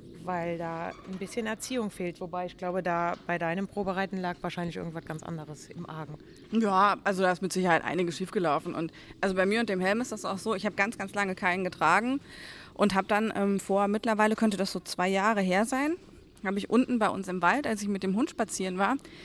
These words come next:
Speaker 2: hab ich eine Reiterin gefunden, die gerade einen Unfall hatte. Und zwar ohne Helm. Und die ist dort irgendwie abgeschmiert, der Gaul war noch da. Und die war halt aber völlig benommen.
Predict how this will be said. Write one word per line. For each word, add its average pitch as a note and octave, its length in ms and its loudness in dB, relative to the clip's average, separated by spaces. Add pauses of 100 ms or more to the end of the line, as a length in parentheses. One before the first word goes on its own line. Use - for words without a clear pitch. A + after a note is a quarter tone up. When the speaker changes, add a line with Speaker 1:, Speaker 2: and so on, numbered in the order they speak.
(280)
Speaker 2:
hab B3 120 6
ich A3+ 100 -6
eine F#3+ 180 -2
Reiterin F#3+ 420 2
gefunden, F3+ 540 0
die G3 100 0
gerade G3+ 280 4
einen G#3 100 0
Unfall F3+ 380 2
hatte. D#3+ 280 -2 (520)
Und G#3+ 160 2
zwar A#3+ 180 6
ohne A#3 180 6
Helm. E3+ 360 0 (100)
Und F#3 160 -2
die G3 60 -2
ist - 240 -2
dort F#3+ 120 0
irgendwie G#3 300 -2
abgeschmiert, D4 720 2
der F3 80 0
Gaul A3 240 4
war G3+ 100 4
noch F#3+ 160 0
da. G3+ 300 8 (680)
Und G3+ 460 2
die A3 180 0
war A#3+ 220 6
halt A3 140 0
aber G#3 200 2
völlig C#4 460 2
benommen. A3 500 6